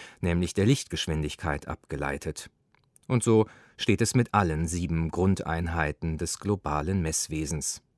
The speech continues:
Als letzten absoluten Souverän hat es nun das Urkilo erwischt, das ebenfalls in Paris ansässig war. Wo sonst? Das Urkilo musste abdanken, weil es nicht mehr ein Kilo schwer war.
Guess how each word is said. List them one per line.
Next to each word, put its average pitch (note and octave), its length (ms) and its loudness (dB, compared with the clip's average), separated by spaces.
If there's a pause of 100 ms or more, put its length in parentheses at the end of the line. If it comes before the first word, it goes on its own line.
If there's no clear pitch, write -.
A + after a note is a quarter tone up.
(720)
Als E2+ 340 0
letzten D#3 640 2
absoluten B2+ 600 2
Souverän G2+ 680 2 (260)
hat C#3 200 0
es C#3 140 0
nun G2 340 4
das F#2 240 0
Urkilo G2+ 680 0
erwischt, D2+ 500 -6 (260)
das - 420 0
ebenfalls D#2 520 -2
in E2 140 -4
Paris F2 340 0
ansässig F2 500 -2
war. F2 220 2 (640)
Wo G#2 100 2
sonst? - 420 -6 (340)
Das E2+ 160 -4
Urkilo F#3+ 520 6
musste C#3 360 4
abdanken, B2 720 4 (180)
weil G#2 260 2
es - 320 0
nicht F#2+ 320 -2
mehr F#2+ 360 2
ein C3 200 0
Kilo D#2+ 280 -2
schwer D2+ 360 -2
war. D#2 200 0